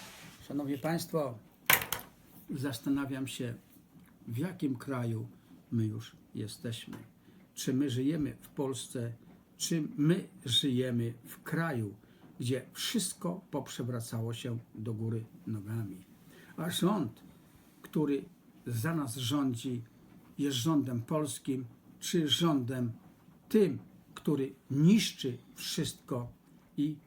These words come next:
wszystkich, czyli przede wszystkim rdzennych Polaków. Dla mnie święto zmarłych to był dzień zadumy,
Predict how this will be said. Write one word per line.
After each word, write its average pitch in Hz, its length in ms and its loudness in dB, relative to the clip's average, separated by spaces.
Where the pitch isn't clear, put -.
wszystkich, - 680 -2
czyli 143 340 0
przede 110 260 -4
wszystkim 120 540 -6
rdzennych 110 760 -2
Polaków. 104 440 -8
Dla 147 200 0
mnie 123 280 2
święto 143 540 -4
zmarłych 123 580 -4
to 123 120 -2
był 117 240 -2
dzień 143 380 -2
zadumy, 120 600 0